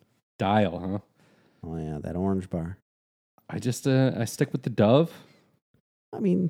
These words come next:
Speaker 2: you would. You need that soft, supple skin
Speaker 1: I
Speaker 2: for
Speaker 1: get it,
Speaker 2: whatever
Speaker 1: uh,
Speaker 2: you do.
Speaker 1: on Amazon on the sh-, subscribe and save, fifteen percent off.
Speaker 2: Dial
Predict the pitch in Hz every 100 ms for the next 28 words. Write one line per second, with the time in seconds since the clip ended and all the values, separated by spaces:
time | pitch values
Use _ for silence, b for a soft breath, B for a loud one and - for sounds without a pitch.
0 | - 185 139 98 92 110 127 127 101 87
1 | - 98 90 87 - - 82 - 85 78
2 | - - 87 85 107 123 117 113 104 104
3 | 98 92 87 107 107 107 107 117 117 117
4 | 107 98 95 90 - - - - 95 -
5 | 107 104 95 - 104 123 - _ _ _
6 | _ - 123 110 98 95 104 98 107 131
7 | b b _ 110 147